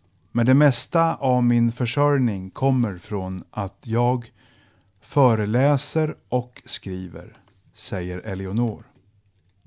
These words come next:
Det kreativa skrivandet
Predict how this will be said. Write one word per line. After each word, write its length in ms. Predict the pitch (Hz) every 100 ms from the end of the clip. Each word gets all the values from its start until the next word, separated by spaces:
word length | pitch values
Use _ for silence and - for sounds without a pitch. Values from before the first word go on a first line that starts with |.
| _ _ _ _ _ _
Det 120 | 139
kreativa 720 | 135 135 143 165 - 120 107 110
skrivandet 1040 | - 156 131 107 143 135 90 - - -